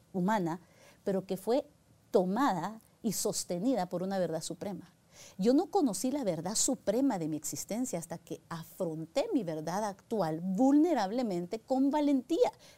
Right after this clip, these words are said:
Tenía miedo, estaba ante grandes riesgos, pero atravesé el miedo, me convertí en valiente mientras caminaba en medio del valle de sombra, en medio de la, esa noche oscura del alma que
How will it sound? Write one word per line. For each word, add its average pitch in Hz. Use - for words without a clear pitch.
Tenía 214
miedo, 220
estaba 226
ante 247
grandes 233
riesgos, 214
pero 202
atravesé 190
el 330
miedo, 254
me 185
convertí 180
en 294
valiente 175
mientras 202
caminaba 196
en 196
medio 254
del 175
valle 170
de 208
sombra, 180
en 180
medio 269
de 247
la, 156
esa 262
noche 254
oscura 233
del 170
alma 226
que 160